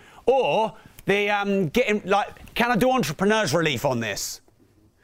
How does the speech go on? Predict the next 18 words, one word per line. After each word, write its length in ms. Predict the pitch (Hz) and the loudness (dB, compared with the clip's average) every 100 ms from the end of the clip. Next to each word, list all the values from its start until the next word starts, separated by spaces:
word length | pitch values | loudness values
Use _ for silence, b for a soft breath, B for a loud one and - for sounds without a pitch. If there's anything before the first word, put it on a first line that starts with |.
| B B | B B
So, 160 | - 220 | -2 0
you 120 | 233 | 2
know, 140 | 226 208 | 2 2
a 20 | |
lot 200 | 247 233 | 2 2
of, 100 | 208 | 2
um, 220 | 202 190 | 2 4
wealthy 320 | 196 208 - | 2 2 -2
people, 340 | 180 214 180 170 | 0 0 0 0
they 120 | 180 | 2
invest 280 | 180 196 190 | 0 0 0
in 100 | 180 | -2
film 500 | - 214 147 95 - B B | 0 0 0 -6 -12 B B
'cause 120 | 220 | 0
there's 140 | 208 180 | 2 2
massive 560 | 233 240 196 233 170 | 2 2 0 -2 -2
tax 340 | - 240 233 - | -2 -2 -4 -4
breaks. 640 | 190 123 - - - - | -2 -2 -4 -12 -12 -14